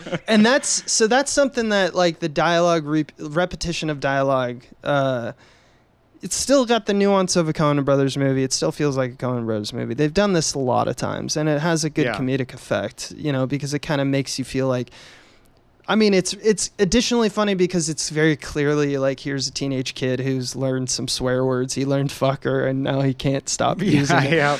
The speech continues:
Speaker 1: Which, you know, we all had that friend as a kid who would swear all the time because they thought it was edgy and cool.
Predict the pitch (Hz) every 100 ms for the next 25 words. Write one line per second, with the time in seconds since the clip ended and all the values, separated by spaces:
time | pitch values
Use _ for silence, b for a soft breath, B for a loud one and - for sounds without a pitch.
0 | - 196 202 - 214 202 170 175 165 160
1 | 147 139 135 - 143 139 139 135 - 143
2 | 135 139 127 - 135 131 131 127 131 143
3 | 139 131 127 127 131 135 139 135 135 127
4 | 123 127 139 - - 139 131 135 143 -
5 | 165 131